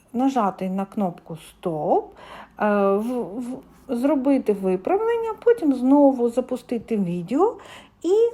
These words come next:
е, працювати далі. Це дуже зручно. Зараз дуже зручно працювати,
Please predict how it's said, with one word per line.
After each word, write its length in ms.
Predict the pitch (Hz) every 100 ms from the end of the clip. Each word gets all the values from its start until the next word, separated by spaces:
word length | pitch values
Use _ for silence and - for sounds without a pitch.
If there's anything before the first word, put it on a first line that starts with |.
| - -
е, 160 | 233
працювати 760 | 233 233 233 233 226 320 370 240
далі. 520 | 185 170 160 156 - 170 165 _ _ _ _ _ _ _ _ _ _ _ - - -
Це 220 | - 269
дуже 400 | 240 226 220 226
зручно. 640 | 202 220 226 180 - - - - - - - -
Зараз 440 | 220 269 262 240
дуже 460 | 214 311 339 254 220
зручно 520 | 202 208 208 - 190
працювати, 840 | 185 185 - 196 233 359 349 262